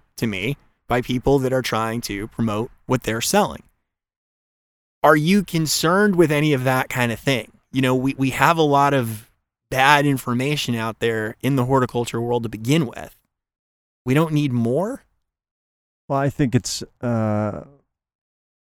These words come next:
Speaker 2: for, for somebody of our generation where we just said it's gonna be hard for them to go, to get them to go into their yard and plant bulbs, tubers, trees, plants. Uh, it's,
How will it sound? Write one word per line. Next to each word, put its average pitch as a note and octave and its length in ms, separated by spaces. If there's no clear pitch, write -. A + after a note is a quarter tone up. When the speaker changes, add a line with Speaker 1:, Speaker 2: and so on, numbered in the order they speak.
Speaker 2:
for, B2+ 160
for C3 180
somebody A#2+ 680
of C3+ 160
our C3 140
generation A2+ 600
where B2 140
we A#2+ 80
just A#2 280
said A#2 200
it's G#2+ 140
gonna A#2+ 220
be G#2 160
hard A#2 480
for - 240
them A2+ 240
to A#2+ 100
go, B2 400
to C#3+ 100
get C#3 280
them A#2 200
to B2 140
go A#2+ 240
into A2+ 240
their G#2+ 160
yard A#2+ 420
and A2 160
plant A2+ 320
bulbs, C#3 440
tubers, B2 500
trees, B2+ 440
plants. B2+ 680
Uh, A#2+ 540
it's, - 320